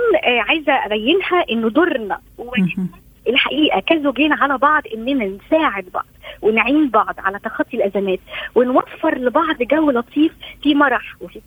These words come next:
Speaker 1: ابتسامة. قد إيه ده هيساعد على التفكير في حل الأزمات. آه، لو عندنا وقت بس عايزة أقول حاجة أخيرة.
Speaker 2: اتفضلي.
Speaker 1: عايزة أقول إن الضغوط الاقتصادية أصبحت قاسم حقيقي مشترك أعظم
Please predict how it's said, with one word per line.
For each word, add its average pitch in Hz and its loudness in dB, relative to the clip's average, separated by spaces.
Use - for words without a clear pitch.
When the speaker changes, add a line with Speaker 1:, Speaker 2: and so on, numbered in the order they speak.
Speaker 1:
ابتسامة. 294 0
قد 254 2
إيه 381 2
ده 370 0
هيساعد 311 0
على 226 2
التفكير 277 -2
في - 2
حل 262 0
الأزمات. 190 0
آه، 220 4
لو 226 4
عندنا 262 0
وقت 370 0
بس 349 0
عايزة 285 0
أقول 320 0
حاجة 320 0
أخيرة. 302 2
Speaker 2:
اتفضلي. 214 -4
Speaker 1:
عايزة 494 4
أقول 415 4
إن 254 -2
الضغوط 254 0
الاقتصادية 302 0
أصبحت 240 0
قاسم 330 0
حقيقي 269 0
مشترك 262 0
أعظم 294 2